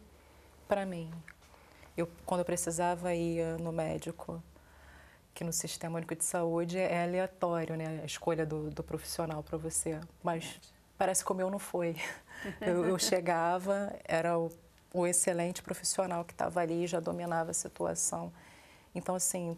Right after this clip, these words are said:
Speaker 1: não, não tive dificuldade nenhuma, não. Eu fui pro Hospital dos Servidores e, de imediato, eu tive o, o atendimento completo. Eu fiz tudo por lá, inclusive a quimioterapia.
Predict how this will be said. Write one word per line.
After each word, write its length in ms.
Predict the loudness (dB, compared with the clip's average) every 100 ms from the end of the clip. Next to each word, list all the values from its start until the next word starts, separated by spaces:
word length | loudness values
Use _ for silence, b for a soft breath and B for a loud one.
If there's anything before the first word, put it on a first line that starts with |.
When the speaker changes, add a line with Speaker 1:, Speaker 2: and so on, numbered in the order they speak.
| -4
Speaker 1:
não, 260 | -2 0 0
não 140 | -2
tive 240 | -2 -2
dificuldade 640 | -2 -4 -4 0 0 0 -2
nenhuma, 400 | -4 -4 -4 -4
não. 280 | -6 -6 -6
Eu 60 |
fui 320 | -6 -2 -2
pro 220 | -2 -2 -4
Hospital 760 | -4 -6 -8 -4 -4 -2 -2
dos 140 | -2 -2
Servidores 840 | -2 -4 -2 0 0 0 -4 -10 -16 -20 B B B B B B B B -2
e, 760 | 0 2 0 0 -2 -2 -4 -8 -16 -20 -20 -20 -20 -20 -8
de 180 | -2 0
imediato, 760 | 2 0 0 2 2 0 -2
eu 20 | -6
tive 720 | -4 -4 -4 -4 -4 -6 -8 -12 -16 _ _ -20 -6
o, 320 | -2 -2 0
o 40 | 0
atendimento 920 | 0 -4 -2 -4 -4 -6 -6 -4 -6 -10 -6
completo. 400 | -4 2 0 0
Eu 40 |
fiz 160 | -6 -6
tudo 200 | -4 -2
por 200 | -2 0
lá, 120 | -2
inclusive 380 | -2 -4 -2 -2
a 40 |
quimioterapia. 800 | -4 -8 -6 -6 -6 -8 -8 -8